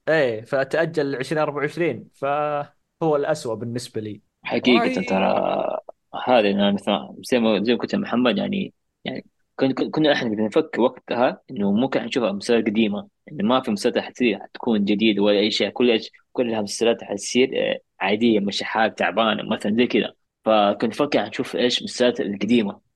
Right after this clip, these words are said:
Speaker 2: نرجعها
Speaker 3: مم.
Speaker 2: ونتكلم ونراجعها.
Speaker 3: إيه،
Speaker 2: فالحمد
Speaker 3: وراجعنا،
Speaker 2: لله
Speaker 3: راجعنا
Speaker 2: يعني.
Speaker 3: تقريبًا مسلسلات قديمة إحنا في السنة اللي راحت، يعني تكلمنا عن
Speaker 2: ما
Speaker 3: Man
Speaker 2: بقى-
Speaker 3: of Kingstown، Gangs of London، Reacher، كلها تعتبر كانت قديمة وقت مراجعتنا له.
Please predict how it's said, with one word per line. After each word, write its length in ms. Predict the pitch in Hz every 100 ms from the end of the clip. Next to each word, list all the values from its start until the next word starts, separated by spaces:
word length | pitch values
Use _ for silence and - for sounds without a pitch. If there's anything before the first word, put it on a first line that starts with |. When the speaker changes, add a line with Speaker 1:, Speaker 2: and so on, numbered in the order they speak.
| _
Speaker 2:
نرجعها 380 | 107 110 131 117
Speaker 3:
مم. 80 | 110
Speaker 2:
ونتكلم 480 | 104 104 101 123 110
ونراجعها. 640 | 104 117 113 120 - 104 _ _
Speaker 3:
إيه، 160 | 180 185
Speaker 2:
فالحمد 380 | 208 202 240
Speaker 3:
وراجعنا، 180 | 233 226
Speaker 2:
لله 120 | 202
Speaker 3:
راجعنا 220 | 233 269 269
Speaker 2:
يعني. 120 | -
Speaker 3:
تقريبًا 240 | 160 165
مسلسلات 440 | 139 139 131 156 151
قديمة 360 | 139 151 143
إحنا 160 | 120 117
في 60 |
السنة 220 | - - 120
اللي 160 | 117
راحت، 280 | 127 123 107 -
يعني 360 | - 110 - - _
تكلمنا 300 | 139 131 131
عن 80 | 117
Speaker 2:
ما 260 | 120 117 113
Speaker 3:
Man 40 |
Speaker 2:
بقى- 280 | 123 135 -
Speaker 3:
of 20 |
Kingstown، 920 | - 156 147 - 156 151 147 139 104 - -
Gangs 240 | 120 110
of 120 | 107 113
London، 680 | 156 165 147 156 151 139 120
Reacher، 500 | 156 156 160 147 - _ _ -
كلها 160 | 202
تعتبر 340 | 151 151 151 143
كانت 280 | 143 139
قديمة 340 | - 147 120 107
وقت 440 | 104 107 113 113
مراجعتنا 480 | 120 113 113 117 113
له. 320 | 107 104 -